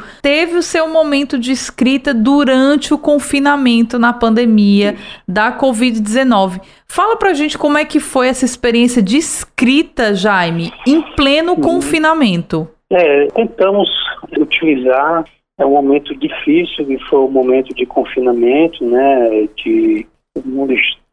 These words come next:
Speaker 2: pa-, paralisou durante o início da, da covid dezenove, e nós utilizamos esse tempo, né, o Jaime Neto foi pra, começou a ter aulas, é, virtuais,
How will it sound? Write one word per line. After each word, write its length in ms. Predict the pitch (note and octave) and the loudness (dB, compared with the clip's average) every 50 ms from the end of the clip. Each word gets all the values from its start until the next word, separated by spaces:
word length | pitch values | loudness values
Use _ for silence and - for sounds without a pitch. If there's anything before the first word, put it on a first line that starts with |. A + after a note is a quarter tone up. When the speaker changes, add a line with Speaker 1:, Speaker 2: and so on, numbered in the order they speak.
| _ _ _ | _ _ _
Speaker 2:
pa-, 280 | - B2+ B2+ B2+ B2+ - | 0 0 2 2 0 0
paralisou 920 | - - - C3+ B2+ B2 B2 A#2+ A#2 A2+ A2 G#2+ A2+ A#2 A#2+ C3 D3 D#3+ | -4 -4 -2 0 0 2 2 0 0 -2 -4 -4 -2 0 2 2 2 2
durante 640 | D#3 - C#3 B2+ B2 A#2+ A#2+ B2 A#2+ - - - B2+ | 0 0 0 2 2 4 2 2 0 -2 -2 -2 -2
o 100 | A#2+ A#2 | 0 0
início 540 | A#2 A#2 A#2 B2+ C#3+ C3 - - - B2+ A#2 | 0 0 0 -2 -2 -2 -4 -4 -4 -4 -2
da, 640 | - A#2 A#2 A2+ A2 A2 A2 A2 A2 G#2+ G#2 - _ _ _ _ | 0 0 0 2 2 2 2 2 0 -2 -4 -6 _ _ _ _
da 120 | A#2+ A2+ A2 | -2 -2 -2
covid 420 | - - - A#2 A#2 A#2 A2+ A2+ - - | -4 -4 -4 -2 -2 -4 -4 -6 -8 -8
dezenove, 720 | B2+ A#2 A#2+ A#2+ A2+ A2+ A2 A2+ A#2+ C#3 C#3 D#3+ D#3+ C#3 - _ _ _ - - - - - - _ _ _ | -4 -2 0 0 0 0 0 2 2 0 0 -4 -8 -12 -12 _ _ _ -20 -20 -20 -20 -20 -20 _ _ _
e 680 | - B2+ B2+ C3 C3+ C#3 C#3+ C#3+ C#3+ C#3 C#3 C3+ C3+ C3 C3 | -6 -4 0 0 2 2 4 4 4 4 4 2 2 2 0
nós 160 | D3 D#3 D#3 | 0 0 0
utilizamos 500 | E3 E3 G3 F#3+ F3+ D#3 C#3+ D#3 D#3 D3+ | -2 -2 0 0 2 2 2 2 0 0
esse 100 | - - | -4 -8
tempo, 440 | - - D#3 F3 G3 G3 - - D3 | -4 0 0 0 0 -2 -2 -2 -2
né, 240 | C3 C#3 D#3 E3+ D#3+ | 0 2 2 2 0
o 80 | C3 A#2+ | 0 0
Jaime 260 | B2+ B2+ B2+ B2+ B2+ | 0 0 0 0 0
Neto 300 | B2 B2 A#2+ A#2+ - B2 - - - - | 0 0 0 -2 -4 -10 -16 -16 -6 -2
foi 200 | B2+ B2 A#2+ A#2 | 0 0 0 0
pra, 680 | A#2+ - A#2+ A#2 A2+ A2 A2 G#2+ G#2+ G#2+ G#2+ G#2+ - - _ _ | -2 -2 0 0 2 2 2 2 2 2 2 0 -4 -6 _ _
começou 300 | B2+ A#2+ A#2 - - A#2+ | -6 -6 -2 -2 -2 -2
a 20 | B2 | -2
ter 220 | - - A#2+ A#2+ | -2 0 0 2
aulas, 440 | A#2 A#2 A#2 A#2 A#2+ A2+ A2+ A2 G#2+ - - - | 2 2 2 2 2 0 0 -2 -6 -10 -8 -4
é, 320 | B2+ A#2+ A2+ A2+ A2 A2 | -2 0 2 2 2 0
virtuais, 760 | A2 - B2 B2 - - D3 C3+ B2 A#2+ B2+ D3 E3 E3+ D#3 | -2 -6 -10 -12 -8 -2 0 2 2 4 2 2 0 -2 -4